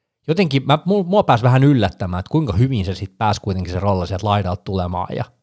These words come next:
tuikkas sisään, niin kyllä siinä vaiheessa mulle heräsi sellainen tunne, että, että tässä on niinku jäätävä kliinisyys tässä jätkässä siinä viimeistelyssä.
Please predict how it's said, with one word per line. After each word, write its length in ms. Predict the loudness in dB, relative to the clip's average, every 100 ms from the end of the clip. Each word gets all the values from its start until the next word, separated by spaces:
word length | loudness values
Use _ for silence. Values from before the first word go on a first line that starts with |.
| -4
tuikkas 400 | -4 -2 -4 -2
sisään, 380 | -2 -2 -4 -6
niin 120 | 0
kyllä 140 | 2
siinä 160 | 2 4
vaiheessa 260 | 4 4
mulle 180 | 2 2
heräsi 260 | 2 0 -2
sellainen 220 | -4 -4
tunne, 340 | -4 -6 -6
että, 140 | -8 -12 _ _ _ _
että 120 | -2
tässä 180 | 2 4
on 60 | 4
niinku 200 | 2 -4 -4
jäätävä 580 | 0 2 2 0 -2 -2 -2 2
kliinisyys 800 | 4 4 2 -2 -6 -6 -6
tässä 200 | -8 -8
jätkässä 520 | -6 -8 -8 -10 -10 -16
siinä 180 | _ 0
viimeistelyssä. 760 | 0 0 -4 -10 -16 -20 -20